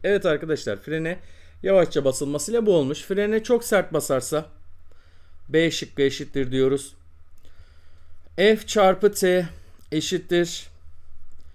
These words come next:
M çarpı V son eksi M çarpı V ilk yapıyoruz.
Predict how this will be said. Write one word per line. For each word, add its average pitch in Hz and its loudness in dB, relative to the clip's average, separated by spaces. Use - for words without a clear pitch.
M 185 0
çarpı 165 0
V 147 6
son 156 -2
eksi 113 -4
M 151 -2
çarpı 156 0
V 135 4
ilk 143 -6
yapıyoruz. 123 -2